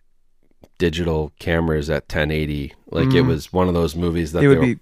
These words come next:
Speaker 1: when they were playing around with, like, hand cameras and, like,
Speaker 2: Yeah.
Speaker 1: it looks, it looks amazing, but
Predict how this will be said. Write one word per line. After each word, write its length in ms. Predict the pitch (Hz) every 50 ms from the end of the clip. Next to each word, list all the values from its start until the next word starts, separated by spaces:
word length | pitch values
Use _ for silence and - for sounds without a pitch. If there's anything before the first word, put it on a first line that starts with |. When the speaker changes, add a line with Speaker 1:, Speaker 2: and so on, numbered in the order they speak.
| _
Speaker 1:
when 160 | - 90 87
they 80 | 82 90
were 80 | 82 73
playing 360 | - - - 98 95 98 95
around 340 | 90 87 87 87 90 92 92
with, 160 | 87 - -
like, 200 | 85 78 76 - _ -
hand 460 | - 92 87 87 92 95 95 92 - - -
cameras 540 | - - 107 107 107 113 107 107 110 104 92
and, 120 | 92 87
like, 180 | 87 82 80 -
Speaker 2:
Yeah. 480 | 120 117 117 117 113 113 113 113 113 120 -
Speaker 1:
it 80 | 117 110
looks, 300 | 113 156 196 - - - -
it 80 | 110 104
looks 220 | 107 135 131 -
amazing, 640 | 123 101 95 90 90 107 120 127 143 156 175 170 - - _ -
but 260 | 104 98 92 85 -